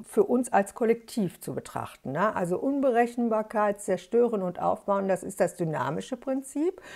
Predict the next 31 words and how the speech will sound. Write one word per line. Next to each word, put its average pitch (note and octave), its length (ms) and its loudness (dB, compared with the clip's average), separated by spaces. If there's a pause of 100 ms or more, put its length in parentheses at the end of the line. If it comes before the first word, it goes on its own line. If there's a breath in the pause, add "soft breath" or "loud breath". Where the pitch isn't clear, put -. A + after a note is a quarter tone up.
(260 loud breath)
Und F3+ 160 0
alles, C4 320 4
was A#3 160 0
jetzt F3+ 180 0
so D#3+ 80 -2
statisch A3+ 580 0
ist A#3 200 -2
und F3 100 -2
alles, C4+ 320 0
was G#3+ 160 -2
jetzt F3+ 220 -2
noch D#3+ 120 -4
festgehalten G#3+ 800 0
wird, G3+ 240 2
ne, G3 140 -2
das, G3 300 -2
das G3+ 360 -2
wird F#3+ 240 2
jetzt - 460 -4 (440)
auch - 280 6
ganz G#3+ 280 10
unberechenbar F3 1160 2
und E3+ 260 -2
zerstörerisch G3+ 920 4 (600)
von, F3+ 400 0
äh, - 160 -4
dynamisiert, F#3 840 0
ne, F#3 160 -4
von F3+ 160 -2
dem F3+ 160 -4
Uranischen. - 580 -6